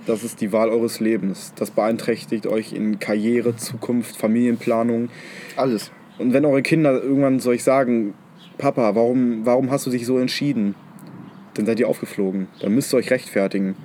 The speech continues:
Speaker 1: Und
Speaker 2: Ja.
Speaker 1: das beeinträchtigt euer ganzes Leben bis
Speaker 2: Ja.
Speaker 1: zu eurem Tod hin.
Speaker 2: Ja, auf jeden Fall. Wir kriegen auch noch, äh, ich hab den, ähm, unsere Freunde von Druckausgleich bei Radio Tonkohle gefragt. Wir kriegen einen Live-Mitschnitt ohne Musik.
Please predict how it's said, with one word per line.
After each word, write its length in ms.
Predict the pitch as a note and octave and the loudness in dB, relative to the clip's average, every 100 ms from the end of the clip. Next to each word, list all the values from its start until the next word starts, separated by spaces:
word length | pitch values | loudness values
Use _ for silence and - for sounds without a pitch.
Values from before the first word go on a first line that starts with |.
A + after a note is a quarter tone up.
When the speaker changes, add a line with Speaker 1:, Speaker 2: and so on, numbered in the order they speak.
| - | -6
Speaker 1:
Und 80 | G#2+ | -2
Speaker 2:
Ja. 80 | A2+ | 2
Speaker 1:
das 240 | A#2+ A#2+ | 2 0
beeinträchtigt 720 | - F#2+ A2 - A2 - G2+ | -2 0 0 -2 -4 -4 -4
euer 180 | - G#2 | 0 0
ganzes 360 | G2+ G#2 G2 - | 0 -2 -4 -4
Leben 280 | G2+ G2 F#2+ | -2 -2 -2
bis 140 | A2+ | -2
Speaker 2:
Ja. 60 | A2 | 0
Speaker 1:
zu 60 | |
eurem 180 | G#2 G2 | 0 0
Tod 220 | G2 G2+ | -2 -4
hin. 180 | F#2 F#2+ - - - - | -4 -8 -10 -20 -20 -6
Speaker 2:
Ja, 180 | A#2+ A2 - - - - - - - - | -4 -4 -8 -20 -20 -20 -20 -20 -14 -6
auf 120 | A2+ | -2
jeden 140 | A#2+ | -2
Fall. 240 | A2+ A2 G#2+ - - | 0 0 0 -4 -4
Wir 100 | A#2 | -2
kriegen 220 | C#3+ C#3+ | 0 2
auch 200 | B2+ C3 | 0 0
noch, 280 | C#3 B2 - | -2 -4 -2
äh, 320 | B2 B2 A#2+ A#2 - - - - - | 0 2 0 -2 -6 -20 -20 -20 -12
ich 100 | B2 | -10
hab 160 | - | -6
den, 380 | A#2 A2+ A2+ G#2+ | -2 0 0 -2
ähm, 400 | - G#2+ G#2+ G#2 - - - - | -2 -2 0 -2 -6 -14 -20 -8
unsere 200 | B2 A#2 | -2 -2
Freunde 300 | - B2+ B2+ | 0 0 0
von 200 | A2+ A#2 | -2 -2
Druckausgleich 800 | A2+ C3+ A#2+ A2+ A#2+ A#2 B2 - - - - - - | -2 -2 -4 -2 0 0 -2 -10 -20 -20 -20 -20 -6
bei 120 | A#2 | -2
Radio 360 | G#2+ A2+ A2+ A2 | 0 0 0 -2
Tonkohle 480 | - A#2 A2+ A2+ A2 | -4 -6 -4 -4 -4
gefragt. 500 | G#2+ - A#2 C3 - | -6 -4 -6 -6 -8
Wir 80 | G#2+ | -6
kriegen 240 | A#2+ A#2 | -2 0
einen 200 | A2 G#2+ | 0 -2
Live-Mitschnitt 720 | - A#2+ A2+ A2 G2 G#2+ G#2 - - - - - | -2 -4 -2 -4 -4 -6 -8 -10 -20 -20 -20 -6
ohne 160 | A#2+ A2 | -2 0
Musik. 420 | G#2+ G2+ B2+ | 0 0 -2